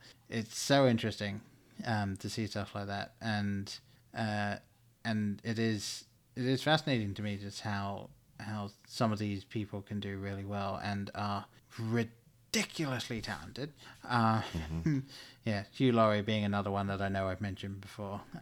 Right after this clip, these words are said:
Speaker 1: Um, just insanely talented. But, um, but yeah, I, I do,
Speaker 2: I f-,
Speaker 1: I do
Speaker 2: I
Speaker 1: find
Speaker 2: f-,
Speaker 1: it s-
Speaker 2: another example that, um, he can do comedy, but I've only really known him for serious roles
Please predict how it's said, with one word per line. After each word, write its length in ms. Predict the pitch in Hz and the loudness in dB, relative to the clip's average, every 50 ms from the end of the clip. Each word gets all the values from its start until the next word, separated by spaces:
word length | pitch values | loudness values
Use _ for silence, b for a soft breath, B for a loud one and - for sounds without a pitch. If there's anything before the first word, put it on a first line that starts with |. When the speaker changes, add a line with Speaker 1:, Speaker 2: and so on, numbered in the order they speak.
| - | -6
Speaker 1:
Um, 380 | 107 107 104 101 98 98 107 110 107 - | -4 -2 -2 -2 -2 -4 -8 -10 -10 -12
just 160 | 101 95 - - - 95 - | -14 -14 -14 -14 -14 -12 -10
insanely 640 | - 104 101 - - - - 107 104 92 71 95 104 | -10 -12 -12 -12 -12 -10 -8 -8 -8 -8 -8 -10 -10
talented. 440 | - 110 101 98 107 - 110 104 - - | -10 -10 -8 -8 -10 -10 -12 -14 -10 -10
But, 380 | 107 104 - - - - 120 | -10 -10 -10 -10 -8 -4 -2
um, 280 | 113 107 107 107 107 b b b b b b b b b b b b - - | -2 0 0 -2 -4 b b b b b b b b b b b b -6 -2
but 100 | - 117 | 0 2
yeah, 260 | 110 104 98 98 95 95 | 2 2 2 0 2 2
I, 420 | 113 117 117 117 117 117 117 113 - - - - - - - | 4 4 6 4 4 2 0 -2 -6 -12 -20 -20 -18 -8 -4
I 200 | 120 123 127 127 | 0 2 2 2
do, 640 | 120 - 127 135 151 165 175 180 175 170 170 165 - - - - _ _ _ _ _ - | 2 4 6 6 8 8 6 6 4 2 0 -2 -4 -6 -12 -20 _ _ _ _ _ -6
Speaker 2:
I 60 | - | -4
f-, 20 | 120 | 0
Speaker 1:
I 20 | |
do 180 | 107 127 147 147 | 4 4 6 6
Speaker 2:
I 20 | 131 | 6
Speaker 1:
find 200 | - 143 135 110 | 6 6 6 6
Speaker 2:
f-, 40 | |
Speaker 1:
it 20 | 107 | 4
s- 140 | 101 - - | 4 4 4
Speaker 2:
another 400 | 110 110 113 127 143 147 139 123 110 | 6 8 8 10 10 10 12 12 12
example 640 | 101 90 85 98 101 101 98 87 98 92 90 85 82 78 - - | 10 10 8 6 6 6 6 6 6 4 4 2 0 -4 -6 -2
that, 320 | 92 92 95 90 85 82 - - - - - - - 87 | 2 4 4 6 4 2 0 -6 -16 -20 -20 -14 -10 -6
um, 500 | 85 82 82 82 78 76 76 73 78 82 82 80 | -4 -2 0 0 0 0 -2 -2 -4 -4 -2 0
he 140 | 104 104 87 | 0 2 4
can 220 | 92 98 80 73 | 4 4 4 6
do 260 | 85 95 113 139 143 | 6 8 8 8 8
comedy, 560 | - - - 135 135 139 143 143 156 160 147 127 | 6 4 4 4 6 6 4 2 2 0 0 4
but 220 | 104 101 101 95 | 6 8 8 10
I've 280 | 98 95 95 92 90 85 - - | 10 8 8 8 6 4 4 4
only 300 | 104 107 110 104 98 92 | 4 6 6 6 6 6
really 320 | 85 90 101 104 98 95 90 | 4 4 4 6 6 6 6
known 480 | 87 87 92 101 110 113 113 113 107 | 6 6 6 6 6 6 6 4 4
him 420 | 98 85 - 98 95 92 92 90 87 | 2 2 2 2 2 4 2 2 0
for 340 | - - 95 90 87 85 82 | -2 -4 -2 -2 -2 -2 -2
serious 720 | - - - - - - 254 240 160 107 98 87 - - | -4 -4 -6 -2 0 2 2 4 4 4 4 4 2 0
roles 520 | 85 85 78 73 78 80 87 92 - - | 0 0 0 -2 -2 -4 -6 -8 -10 -12